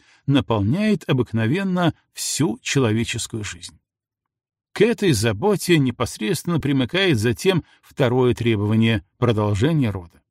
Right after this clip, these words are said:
В то же время со всех сторон ему грозят самые разнообразные опасности, для устранения которых необходима постоянная бдительность. Осторожными шагами,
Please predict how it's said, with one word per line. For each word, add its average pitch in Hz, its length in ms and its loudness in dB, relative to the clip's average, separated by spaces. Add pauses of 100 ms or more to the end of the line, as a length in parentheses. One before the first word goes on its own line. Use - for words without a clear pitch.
(600)
В - 160 -20
то 226 180 4
же 143 180 2
время 120 520 0 (240)
со 127 240 0
всех - 420 -2
сторон 147 480 0
ему 135 320 0
грозят 123 560 0 (220)
самые 208 500 0
разнообразные 147 720 2
опасности, - 840 -6 (320)
для 127 260 4
устранения 139 680 0
которых 165 520 -2 (180)
необходима 123 800 0 (200)
постоянная 113 760 2
бдительность. - 720 -12 (960)
Осторожными 196 800 2
шагами, 127 640 -2